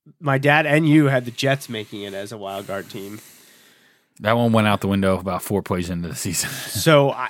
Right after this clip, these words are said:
Speaker 1: if, actually, if the Bills win tonight, I will have got the A F Cs completely
Speaker 2: Wow.
Speaker 1: one to four. Bills, Dolphins, Jets, Patriots.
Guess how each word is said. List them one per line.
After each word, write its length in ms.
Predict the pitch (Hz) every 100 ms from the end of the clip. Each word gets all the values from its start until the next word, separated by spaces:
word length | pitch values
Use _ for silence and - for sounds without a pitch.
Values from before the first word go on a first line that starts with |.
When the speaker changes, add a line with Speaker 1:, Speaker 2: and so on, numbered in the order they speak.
| -
Speaker 1:
if, 180 | 180 175
actually, 380 | 165 185 208 165
if 100 | 147
the 80 | 151
Bills 320 | 147 202 165
win 160 | 143 151
tonight, 280 | 165 170
I 120 | 131 139
will 140 | 139
have 300 | 139 131 123
got 240 | 127 127
the 160 | 127 117
A 40 |
F 80 | 120
Cs 240 | - 113 110
completely 580 | 123 110 123 104 98 - _ _ _ -
Speaker 2:
Wow. 280 | - 127 123
Speaker 1:
one 160 | 123
to 80 | 117
four. 420 | - 120 117 107
Bills, 340 | 135 131 127 120
Dolphins, 440 | 120 113 117 107
Jets, 200 | 113 101
Patriots. 680 | - 113 92 - - - -